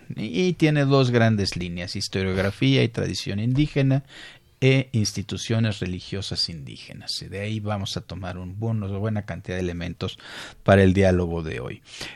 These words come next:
Él es, eh, doctor en historia, tanto la licenciatura como la maestría como el doctorado los obtuvo en la Facultad de Filosofía y Letras de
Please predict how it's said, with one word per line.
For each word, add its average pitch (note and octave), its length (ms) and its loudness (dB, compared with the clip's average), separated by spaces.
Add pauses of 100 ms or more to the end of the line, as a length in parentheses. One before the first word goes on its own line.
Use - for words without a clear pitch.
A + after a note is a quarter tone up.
Él D3 220 12
es, D3+ 480 8
eh, G#2 640 8
doctor B2 400 2
en A#2 140 4
historia, D3+ 640 4
tanto A#2 420 4
la A2+ 80 6
licenciatura G#2+ 720 0
como F#2 240 -6
la F2+ 140 -4
maestría F#2+ 580 -4
como G#2 400 -2
el F#2 100 -4
doctorado F#2 600 -4
los E2+ 200 -10
obtuvo F#2 540 -6
en A2+ 240 0
la F#2+ 80 -2
Facultad F2 460 -8
de F2 80 -6
Filosofía F2 580 -8
y F2+ 60 -2
Letras F2+ 420 -2
de G2+ 240 -2